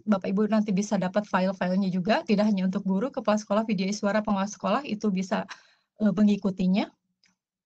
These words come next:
Nah, eh, hanya mengingatkan, best practice itu tidak harus selalu identik dengan yang besar, evo-,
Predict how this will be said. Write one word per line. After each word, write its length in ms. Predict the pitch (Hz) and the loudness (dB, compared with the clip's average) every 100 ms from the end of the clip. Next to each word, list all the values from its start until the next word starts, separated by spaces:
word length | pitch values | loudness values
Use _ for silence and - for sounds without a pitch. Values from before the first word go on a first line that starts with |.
| _ _ _ - | _ _ _ -2
Nah, 240 | 254 247 - - - _ | 2 2 -2 -16 -20 _
eh, 140 | 254 262 | 0 2
hanya 240 | 302 330 | 2 0
mengingatkan, 800 | 392 370 339 277 208 - 196 220 | -2 -2 0 2 0 0 -2 0
best 240 | 254 269 - | -2 -2 -4
practice 320 | 254 311 285 | -2 -2 -2
itu 160 | 240 339 | -2 0
tidak 320 | 247 247 247 | 2 2 0
harus 160 | 254 | 2
selalu 320 | 240 220 226 196 | 2 2 2 2
identik 480 | 202 208 208 254 | 2 4 2 0
dengan 240 | 202 202 196 | 0 2 2
yang 240 | 190 180 185 - - _ _ _ _ | 2 0 -6 -10 -20 _ _ _ _
besar, 480 | - - 214 233 381 - | -4 0 2 2 0 -4
evo-, 240 | 220 214 | 0 0